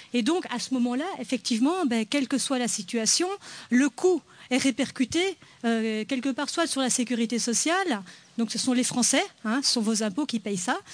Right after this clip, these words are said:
pour une partie de la population, soit sur les personnes elles-mêmes, dans, si, si, si, dans des systèmes où il n'y a pas de sécurité sociale, ou, ou bien où les, ou s'il n'y a pas d'assu-, euh, d'assurance soins de santé universelle. Et donc,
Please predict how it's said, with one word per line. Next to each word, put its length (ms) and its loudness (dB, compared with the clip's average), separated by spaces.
pour 140 2
une 80 2
partie 240 -4
de 40 0
la 60 -2
population, 540 -2
soit 160 0
sur 160 -4
les 80 0
personnes 340 0
elles-mêmes, 260 2
dans, 120 0
si, 180 -2
si, 260 -6
si, 380 -6
dans 140 -4
des 100 -4
systèmes 580 0
où 160 2
il 40 2
n'y 80 2
a 40 -2
pas 200 0
de 180 0
sécurité 460 -2
sociale, 240 0
ou, 260 4
ou 80 2
bien 280 2
où 200 2
les, 260 0
ou 140 2
s'il 220 0
n'y 40 4
a 40 2
pas 160 0
d'assu-, 360 2
euh, 440 2
d'assurance 420 4
soins 140 2
de 40 2
santé 300 4
universelle. 480 4
Et 40 8
donc, 120 8